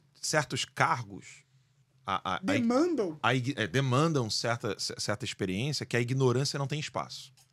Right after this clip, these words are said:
Speaker 2: Não tem desculpa.
Speaker 1: É, não tem desculpa. Eu entendo isso. Agora, o foda é o fator humano. E quando você acha que você tem um controle da situação porque você confia no Cicrano, no Beltrano e no, e, e no outro ali,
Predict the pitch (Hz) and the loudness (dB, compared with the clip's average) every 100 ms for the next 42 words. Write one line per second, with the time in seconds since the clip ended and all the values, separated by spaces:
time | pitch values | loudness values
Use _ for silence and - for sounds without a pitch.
0 | - 185 196 269 - 214 151 147 113 101 | -6 -4 0 -2 -2 -6 -6 -6 -4 -4
1 | 98 120 104 - 175 214 185 233 135 90 | -4 -6 -4 0 0 2 2 2 2 0
2 | - - - _ - 123 147 180 - 156 | -4 -12 -18 _ -4 4 4 4 -2 -2
3 | 190 143 123 143 156 160 170 151 139 101 | 0 2 2 0 2 2 4 2 0 -4
4 | _ _ 226 - 269 220 196 165 - 143 | _ _ -8 -4 -4 -2 0 0 0 2
5 | 131 95 _ _ - 151 151 - 104 - | 2 2 _ _ 6 6 6 0 -6 -6
6 | 107 - - 120 113 120 107 131 139 127 | -6 -4 -2 -2 -2 -4 -2 -2 0 -2
7 | - 107 - 110 - 107 - - 110 110 | -2 -4 -2 -6 -8 -6 -4 -4 -4 -2
8 | 101 107 110 117 113 110 101 98 95 95 | -2 -4 -2 -2 -2 -2 -2 -2 -4 -6
9 | - 90 92 - 87 - 95 95 98 95 | -6 -8 -8 -8 -10 -6 0 2 2 0
10 | 104 160 | 0 -2